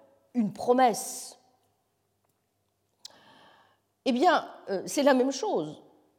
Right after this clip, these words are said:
lorsque nous pensons, euh, à tout ce qui nous entoure matériellement. Me voilà devant vous, assise devant ce bureau.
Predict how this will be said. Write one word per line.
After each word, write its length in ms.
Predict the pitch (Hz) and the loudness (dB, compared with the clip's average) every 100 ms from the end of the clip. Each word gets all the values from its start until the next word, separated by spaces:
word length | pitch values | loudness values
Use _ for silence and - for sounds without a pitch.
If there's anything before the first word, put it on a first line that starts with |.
| _ | _
lorsque 340 | 196 214 202 214 | -2 -2 -2 -6
nous 160 | 190 | -6
pensons, 680 | 170 170 170 - 262 294 - - _ _ _ - | -6 -8 -8 -4 -2 -2 -6 -20 _ _ _ -4
euh, 220 | 175 139 - - | -2 -2 -6 -2
à 100 | 185 | -2
tout 180 | 185 302 | -2 -6
ce 120 | - | -4
qui 100 | 233 | -6
nous 240 | 208 165 | -6 -4
entoure 640 | 175 170 240 294 339 - - _ _ _ _ _ | -6 -6 -6 -4 -4 -6 -14 _ _ _ _ _
matériellement. 920 | 202 208 208 185 190 165 160 123 - _ _ _ _ _ _ _ _ _ | -2 0 -2 0 0 0 -4 -8 -12 _ _ _ _ _ _ _ _ _
Me 100 | 208 | -4
voilà 360 | 214 190 202 196 | -2 0 2 2
devant 360 | 180 185 190 208 | 0 -2 -2 -6
vous, 240 | 233 359 | -6 -2
assise 520 | 214 202 - 247 185 | -2 -4 -8 -8 -6
devant 240 | 160 156 156 | -8 -8 -10
ce 160 | - | -12
bureau. 540 | 160 156 160 269 359 | -12 -10 -6 -6 -6